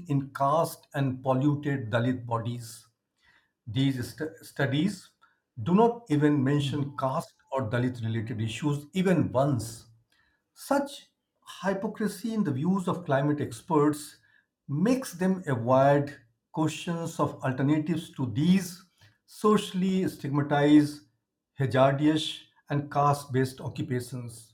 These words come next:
Speaker 1: For example, the question that if sanitation work is being modernized through technology and privatization, then who will be benefited from the profit-making sanitation industries?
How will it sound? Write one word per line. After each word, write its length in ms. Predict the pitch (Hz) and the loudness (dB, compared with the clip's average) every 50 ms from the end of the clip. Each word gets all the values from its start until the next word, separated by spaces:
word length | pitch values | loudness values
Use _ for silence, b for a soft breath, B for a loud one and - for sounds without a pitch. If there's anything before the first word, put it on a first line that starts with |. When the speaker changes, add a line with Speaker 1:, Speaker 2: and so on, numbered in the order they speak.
| _ _ | _ _
Speaker 1:
For 100 | - - | 0 0
example, 500 | - 131 117 160 160 156 156 - 175 165 | 0 4 4 4 4 4 4 0 -4 -4
the 100 | 143 147 | -4 -6
question 760 | - - 165 160 - - - 180 175 175 175 170 - - - _ _ _ _ _ _ | -2 0 0 0 0 -2 -2 0 2 2 2 2 0 -4 -8 _ _ _ _ _ _
that 280 | 143 170 170 170 - - | 0 0 0 0 -2 -2
if 320 | 190 185 180 180 - _ _ _ b b b b b b b b | -2 -2 -2 -2 -6 _ _ _ b b b b b b b b
sanitation 800 | - - - 180 185 214 226 - 247 240 233 - 247 233 214 151 | -10 0 4 6 6 6 4 2 0 0 2 2 2 2 2 2
work 300 | 165 180 190 185 180 190 | 2 4 4 2 2 0
is 160 | 185 175 147 | -2 -2 0
being 320 | 139 151 156 156 156 147 | 0 0 0 2 2 2
modernized 720 | 131 143 147 147 147 165 165 165 165 170 170 170 - - - | 8 8 8 8 8 4 4 4 4 2 -4 -8 -14 -16 -14
through 220 | - 156 147 - | -6 -6 -6 -2
technology 560 | 151 131 - - 147 147 147 147 143 147 151 147 | -2 -4 -2 0 0 2 2 2 2 2 2 2
and 160 | 139 127 - | 2 2 4
privatization, 960 | 131 123 127 127 123 131 123 120 143 180 208 - - 170 143 139 135 135 - _ b b b b b b b b - | 4 4 4 4 2 2 0 2 2 0 0 0 0 2 2 2 2 0 -4 _ b b b b b b b b 0
then 160 | 254 247 226 | 2 4 4
who 380 | - - - - 285 294 302 | 2 0 -2 -2 6 6 8
will 180 | 277 269 240 214 | 8 8 4 4
be 140 | 190 214 208 | 2 0 0
benefited 680 | 165 175 175 175 175 175 - 196 185 185 175 170 - | 2 4 4 4 4 2 0 -2 -2 -2 -2 -2 -2
from 220 | - 160 156 156 147 | 0 2 2 4 6
the 360 | 151 156 147 147 143 147 - - _ _ _ _ _ - | 6 6 6 6 4 0 -6 -12 _ _ _ _ _ 2
profit-making 1040 | 190 185 180 - - 180 175 - 151 147 147 147 - 151 151 147 143 139 - - _ _ _ | 4 4 4 4 2 -4 -2 0 2 2 2 2 2 2 2 4 2 2 -2 -6 _ _ _
sanitation 720 | _ - - 170 147 143 143 - 147 143 131 - - 139 | _ -2 2 2 4 4 2 0 0 -2 -4 -2 -2 -2
industries? 760 | 127 120 117 127 131 - - - 143 113 101 - - - - | -2 -2 -2 -2 -4 -6 -8 -10 -10 -10 -12 -12 -16 -20 -20